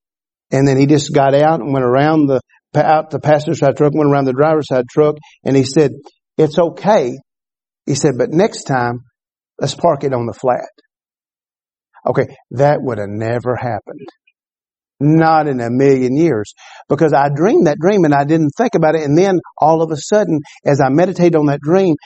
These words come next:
the Lord took me back to an actual time in my life that I had completely blocked out. 'Cause it hurt so bad,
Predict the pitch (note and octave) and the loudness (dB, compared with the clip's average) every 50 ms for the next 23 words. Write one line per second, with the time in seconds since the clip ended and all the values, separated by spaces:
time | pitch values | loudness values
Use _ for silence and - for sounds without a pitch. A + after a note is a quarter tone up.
0 | - - _ - C#3 C#3+ C#3+ D3+ E3+ F#3 F#3+ E3+ D3 - - F3+ E3 - D3 D3+ | -18 -20 _ -2 0 2 4 4 4 2 2 -2 -6 -4 -4 -4 -2 0 0 0
1 | D#3 C#3+ C#3+ E3+ F3 E3 C#3+ C#3 - _ _ _ _ _ - C#3 C3 B2+ C3+ D#3 | 0 2 2 2 2 2 0 -2 -4 _ _ _ _ _ -6 -4 -2 0 0 0
2 | D#3+ E3 D#3+ - - E3+ D#3 D3+ - - F3 E3+ E3 D#3 C#3+ C3 B2+ B2 A#2+ A#2+ | 0 0 -2 -2 -2 -2 -2 -2 -2 -4 -2 -2 -2 -2 -2 -4 -4 -4 -2 0
3 | A#2+ B2 B2 C3 C#3+ D3 C#3 B2 A#2+ B2 - _ _ _ _ - - - - - | 0 0 2 2 2 2 2 0 -2 -4 -6 _ _ _ _ -20 -20 -20 -20 -20
4 | - - _ - B2+ C3+ C3 B2+ C3+ D3+ D#3+ D3 C3+ C3 - - B2 A2 A2 - | -20 -14 _ -2 -2 0 2 2 2 0 0 -2 -4 -8 -8 -8 -12 -12 -8 -4
5 | - E3+ - D#3+ D3+ C#3+ C3+ C#3 C#3 C#3+ C#3+ - _ - - - - - _ _ | -4 -4 -2 -4 -6 -6 -4 -4 -4 -6 -6 -8 _ -10 -10 -10 -12 -18 _ _
6 | _ _ _ _ _ _ A#3 A#3 - - _ _ _ _ _ _ _ - E3 D3+ | _ _ _ _ _ _ -20 -20 -20 -20 _ _ _ _ _ _ _ -4 -2 0
7 | C#3+ D3 B2+ A#2 E3+ F#3+ - - - - F3 E3 D3+ D#3 E3+ E3 B2 A#2 A2+ A#2+ | 0 0 0 0 -2 -2 -4 -6 -4 -2 -2 0 0 0 0 0 -2 -4 -4 -6